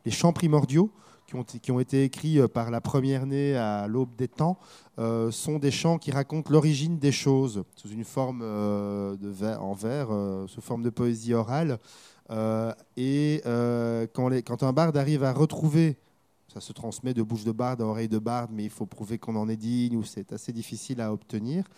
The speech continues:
Euh, faut vraiment progresser beaucoup. Quand un barde arrive à trouver un chant primordial qui raconte l'origine d'une chose, s'il arrive à l'exécuter de façon parfaite,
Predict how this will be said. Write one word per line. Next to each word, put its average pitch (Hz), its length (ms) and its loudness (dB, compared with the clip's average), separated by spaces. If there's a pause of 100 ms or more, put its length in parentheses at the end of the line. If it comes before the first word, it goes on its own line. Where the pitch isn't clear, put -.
(400)
Euh, 104 280 -4
faut - 140 -12
vraiment 107 200 -2
progresser 117 540 -4
beaucoup. 160 360 -2 (260)
Quand - 180 -8
un 127 80 0
barde 156 240 2
arrive 135 200 2
à 131 60 4
trouver 143 300 2
un 139 120 4
chant 170 280 4
primordial 151 540 4
qui 143 120 0
raconte 127 320 -2
l'origine 147 440 6
d'une 143 180 0
chose, 135 480 0
s'il 139 240 -4
arrive 139 220 0
à 139 60 0
l'exécuter 139 720 -4 (540)
de 127 60 -10
façon 135 300 -4
parfaite, - 500 -2